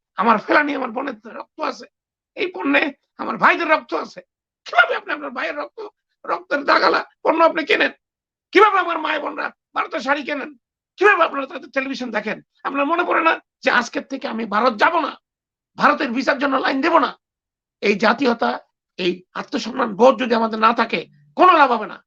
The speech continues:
আজকে গত পনেরো বছর ধরে একেবারে ফুললি আমাদের শিক্ষা ব্যবস্থা, আমাদের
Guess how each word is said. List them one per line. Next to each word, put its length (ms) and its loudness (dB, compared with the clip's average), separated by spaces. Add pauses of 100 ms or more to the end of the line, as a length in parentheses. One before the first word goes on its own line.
(120)
আজকে 160 -14 (100)
গত 120 -6 (140)
পনেরো 320 -6
বছর 280 -4
ধরে 140 -6 (360)
একেবারে 260 -8 (120)
ফুললি 400 0 (640)
আমাদের 220 -6 (100)
শিক্ষা 320 -4
ব্যবস্থা, 320 -8 (600)
আমাদের 260 -6